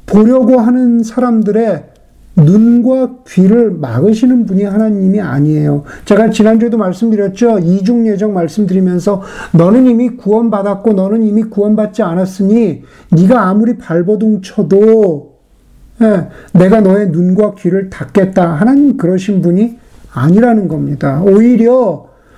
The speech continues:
듣거나 보지 않으려는, 선택을 한 사람들을 그들의 선택 가운데 그냥 거하도록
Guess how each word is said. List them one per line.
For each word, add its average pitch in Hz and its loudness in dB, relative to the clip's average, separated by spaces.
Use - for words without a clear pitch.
듣거나 247 0
보지 190 2
않으려는, 196 -2
선택을 247 0
한 226 2
사람들을 214 -2
그들의 208 2
선택 262 0
가운데 208 0
그냥 214 -2
거하도록 190 -2